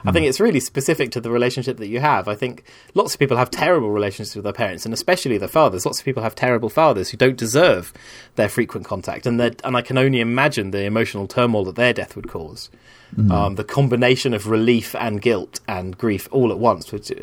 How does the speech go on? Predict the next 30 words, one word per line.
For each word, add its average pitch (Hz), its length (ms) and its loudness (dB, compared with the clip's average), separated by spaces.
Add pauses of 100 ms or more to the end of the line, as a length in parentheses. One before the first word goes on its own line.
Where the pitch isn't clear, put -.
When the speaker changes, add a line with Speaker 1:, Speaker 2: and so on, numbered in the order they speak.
(140)
Speaker 2:
Which, 107 260 -2
which 117 240 -2
then 120 160 2
cascades, 107 1120 -2
uh, 101 160 2
recursively. 95 760 -2
Speaker 1:
Exactly. 143 540 -2 (680)
Speaker 2:
Yes. 95 380 -4
Speaker 1:
Um, 123 240 2
so 139 140 0
I 139 40 4
can't 156 200 0
imagine 135 260 2
what 120 80 -6
that 117 80 -6
must 113 160 -8
be 110 80 -6
like. 98 380 -8
Um, 107 500 -4 (320)
and 117 640 0 (280)
so 185 160 2
everyone's 175 420 2
situations 135 520 2
are 123 40 2
so 160 240 2
specific 117 520 -2
and 107 100 -4
so 147 80 4
unique. 104 400 0
But, - 180 2